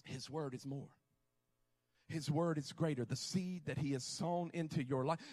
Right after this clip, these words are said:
Some of you are looking for a harvest, but you can't experience the harvest because your expectations have changed. They're,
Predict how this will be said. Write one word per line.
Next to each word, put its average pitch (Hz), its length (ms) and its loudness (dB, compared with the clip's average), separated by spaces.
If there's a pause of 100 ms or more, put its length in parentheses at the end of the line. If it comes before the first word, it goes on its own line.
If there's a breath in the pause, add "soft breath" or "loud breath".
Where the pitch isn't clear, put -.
Some 208 300 4
of 185 100 4
you 165 140 6
are 147 60 8
looking 165 420 2
for 160 220 2
a 135 40 4
harvest, 151 460 2
but - 180 0
you 156 80 -6
can't 180 260 -2
experience 156 520 -6
the 151 100 -8
harvest 170 400 0
because 156 300 0
your 160 160 2
expectations 180 880 -2 (240 loud breath)
have 170 180 2
changed. 156 520 0
They're, 165 160 6